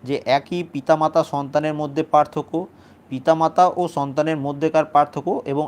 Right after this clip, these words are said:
একই প্রজাতির স্বতন্ত্র জীবের মধ্যেকার পার্থক্য। তাহলে অপশন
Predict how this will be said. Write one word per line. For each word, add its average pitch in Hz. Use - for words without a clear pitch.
একই 170
প্রজাতির 143
স্বতন্ত্র 143
জীবের 123
মধ্যেকার 151
পার্থক্য। 107
তাহলে 147
অপশন 156